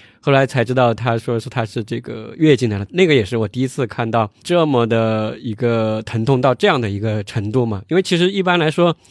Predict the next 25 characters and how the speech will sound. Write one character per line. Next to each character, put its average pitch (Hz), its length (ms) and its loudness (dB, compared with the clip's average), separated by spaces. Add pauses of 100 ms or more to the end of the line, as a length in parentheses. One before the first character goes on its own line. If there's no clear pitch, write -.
(460)
很 117 80 -2
多 151 100 2
人 151 120 2
可 135 100 -4
能 123 140 0
来 117 120 0
了 123 80 0
月 127 160 2
经， 117 140 -2
刚 123 100 -2
刚 127 160 -2 (120)
你 - 80 -10
们 107 120 -4
提 110 140 -6
到 110 160 -2
的 107 160 -4
能 123 100 4
忍 127 160 4
的， 98 80 -2
他 117 140 -2
可 120 100 -4
能 104 80 0
就 123 120 2
忍 107 200 2
了， 98 140 -2